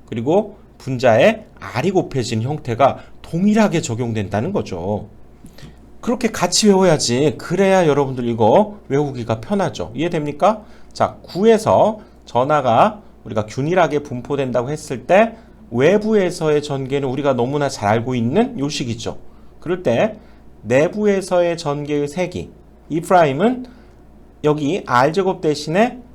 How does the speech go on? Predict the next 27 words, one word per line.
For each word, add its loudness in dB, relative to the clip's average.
한 -4
차수 -2
높여서 0
A 2
제곱이 0
되고요. 0
그 -18
대신 -2
여기에 0
R이 -2
하나 0
곱해졌듯이 -4
요것도 0
마찬가지. 0
외부에서의 0
전개, 0
요 -6
녀석에다 0
R 2
대신에 0
한 -4
차수를 -2
높여서 2
A 4
제곱이 2
되고 -6
그리고 0